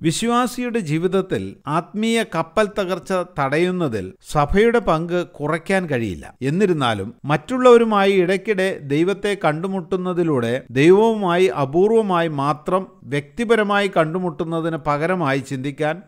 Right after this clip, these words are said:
കൂടുതൽ പ്രലോഭനം നേരിടുന്നവർക്ക് മുന്നറിയിപ്പ് നൽകാനാണ് ഈ ഭാഗത്തിൽ ഞാൻ ആഗ്രഹിക്കുന്നത്. നമ്മുടെ അർപ്പണശീലങ്ങൾ മാറ്റിമറിച്ചേക്കാവുന്ന ജീവിതകാലങ്ങളുണ്ട്. എന്നാൽ അവന്റെ പുത്രന്റെ കുരിശിലൂടെ ദൈവവുമായി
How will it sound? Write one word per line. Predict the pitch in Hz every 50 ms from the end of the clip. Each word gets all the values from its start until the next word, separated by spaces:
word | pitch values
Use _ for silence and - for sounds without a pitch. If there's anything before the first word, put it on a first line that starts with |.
| _ _
കൂടുതൽ | - 170 185 214 226 233 220 240 240 233 180 147 - 156
പ്രലോഭനം | 151 147 156 165 175 185 185 202 208 202 185
നേരിടുന്നവർക്ക് | 160 156 165 160 160 156 156 151 151 151 151 139 - 156 147 143 - -
മുന്നറിയിപ്പ് | - 135 139 143 160 175 196 202 202 202 208 208 208 202 190 160 147
നൽകാനാണ് | 143 139 139 151 151 143 139 127 127 127 127 123 - - - _ - -
ഈ | 147 156 160 160 147 -
ഭാഗത്തിൽ | - 135 143 147 143 151 147 147 - 170 170 - -
ഞാൻ | 127 131 131 131 131 127
ആഗ്രഹിക്കുന്നത്. | 123 127 117 127 127 123 120 110 104 113 98 87 78 76 - - _ _ -
നമ്മുടെ | 135 156 170 190 220 247 240 254
അർപ്പണശീലങ്ങൾ | 254 254 - 143 156 - - - - - 233 240 233 - - - 165 160 175 190 202 190 180 156 120 120 135 127 - _ -
മാറ്റിമറിച്ചേക്കാവുന്ന | 131 135 151 165 190 190 190 254 240 220 196 180 165 - 185 185 180 185 196 180 175 170 175 175 175 175 - - 123 123
ജീവിതകാലങ്ങളുണ്ട്. | 120 127 143 160 170 175 180 170 180 180 - 147 143 143 147 156 156 156 151 131 107 90 - - - _ _ -
എന്നാൽ | 135 156 175 214 214 214 214
അവന്റെ | 202 190 214 220 220 233
പുത്രന്റെ | - 202 190 190 - 202 220 220 214 220 220 214 - - _ _ - 160
കുരിശിലൂടെ | 160 165 - - - - 208 202 208 190 185 180 185 185 196 - - _ -
ദൈവവുമായി | 117 123 156 175 208 214 240 247 247 214 190 165 160 156 160 156 156